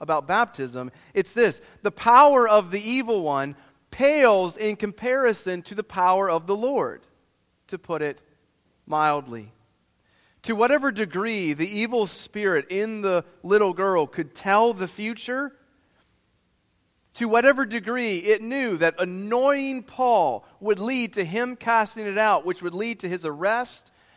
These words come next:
surely it couldn't see much more beyond that. Because surely he would not have wanted yet another soldier called up into the ranks of the living God. Because now you have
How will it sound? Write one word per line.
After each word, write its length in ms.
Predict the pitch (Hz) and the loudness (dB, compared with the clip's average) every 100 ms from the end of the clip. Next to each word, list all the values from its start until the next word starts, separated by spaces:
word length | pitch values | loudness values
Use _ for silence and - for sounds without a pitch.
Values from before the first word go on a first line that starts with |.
| _ | _
surely 840 | - - - 277 311 233 165 139 143 _ _ | -18 -14 -6 -2 0 0 0 -4 -8 _ _
it 220 | 190 196 - | -4 -4 -2
couldn't 360 | 214 262 240 | 0 0 -2
see 340 | - 226 202 175 | -8 -8 -8 -6
much 380 | 170 175 - 156 | -2 -2 -4 -10
more 360 | 175 165 151 | -4 -2 -2
beyond 680 | 139 143 135 131 127 127 123 _ _ 117 | -4 -6 -4 -4 -4 -8 -14 _ _ -4
that. 580 | 143 127 107 _ - - _ _ _ _ _ _ _ _ _ _ _ | 0 0 -4 _ -20 -20 _ _ _ _ _ _ _ _ _ _ _
Because 300 | 139 - 120 | -16 -10 -10
surely 760 | - 226 233 196 117 95 - 131 _ _ | -10 -6 -4 -2 -4 -10 -18 _ _ _
he 100 | 151 | -8
would 180 | 143 135 | -8 -4
not 220 | 156 190 | 0 0
have 160 | 185 147 | -2 -4
wanted 400 | 156 139 117 117 | -6 -4 -8 -6
yet 260 | 143 147 135 | -4 -4 -6
another 560 | 127 135 165 185 180 | -10 -6 -4 -4 -6
soldier 600 | - 170 160 127 113 107 _ _ | -6 -4 -4 -4 -12 -18 _ _
called 340 | - 165 165 156 | -6 -2 0 0
up 240 | 139 - | -2 -4
into 240 | 135 143 143 | -10 -12 -10
the 140 | 139 | -8
ranks 440 | 139 143 113 - | -6 -6 -8 -14
of 140 | - 117 | -18 -14
the 80 | 117 | -12
living 320 | 120 117 113 | -10 -12 -12
God. 360 | 123 120 85 _ _ _ _ _ _ _ | -10 -10 -12 _ _ _ _ _ _ _
Because 300 | 175 202 185 | -4 -2 -2
now 360 | 202 240 277 277 | 0 2 2 2
you 220 | 226 196 | -2 -6
have 480 | 170 160 151 147 | -2 0 2 -2